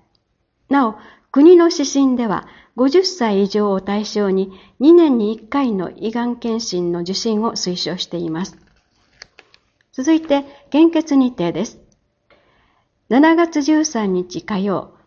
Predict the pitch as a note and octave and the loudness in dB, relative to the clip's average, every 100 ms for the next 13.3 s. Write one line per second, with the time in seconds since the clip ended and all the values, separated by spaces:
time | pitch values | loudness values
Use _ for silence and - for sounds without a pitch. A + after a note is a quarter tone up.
0 | _ - D#4 D4+ D4+ C4 B3 B3+ A#3 A#3 | _ 0 0 0 -2 -2 0 0 -2 -2
1 | F#3+ C#3+ - _ _ _ _ _ A#3+ D4+ | -4 -6 -12 _ _ _ _ _ -2 0
2 | C#4+ A3 A3+ C#4 C4 - _ _ - A#3+ | 0 -4 -6 -8 -8 -12 _ _ -6 0
3 | C4+ C4 B3+ - F#3 F#3 G#3 F#3 - B3 | 0 0 -6 -6 -6 -4 -4 -4 -2 -4
4 | A3+ - G#3 G3 G3 - D#3 D3 E3+ - | -4 -6 -4 -4 -8 -10 -10 -8 -8 -12
5 | - _ _ _ _ _ _ _ _ C4+ | -16 _ _ _ _ _ _ _ _ 2
6 | E4 D#4+ C4+ - A#3+ A3+ F3+ E3+ F3+ G#3+ | 4 4 2 0 -4 -4 -4 -4 -4 -4
7 | A3 E3+ - - _ _ _ _ _ _ | -2 -4 -6 -20 _ _ _ _ _ _
8 | _ - D#4+ C#4+ - F3+ F#3+ A3 C4+ A#3+ | _ 2 2 2 -2 -2 0 2 2 0
9 | A#3 A#3 - - - _ _ _ _ - | -4 -8 -12 -12 -12 _ _ _ _ -4
10 | C4+ C#4+ A#3+ F3+ E3 - - - G3 C4 | -2 0 -2 -2 -4 -8 -10 -12 -4 -2
11 | B3 G3 - A#3 F#3 F#3+ G#3 G3+ F#3+ D#3 | -2 -6 -6 -4 -4 -2 -2 0 -2 -6
12 | D3+ - - _ _ _ _ _ F4 E4 | -8 -8 -12 _ _ _ _ _ -2 0
13 | B3+ F#3 G3 | 2 0 -2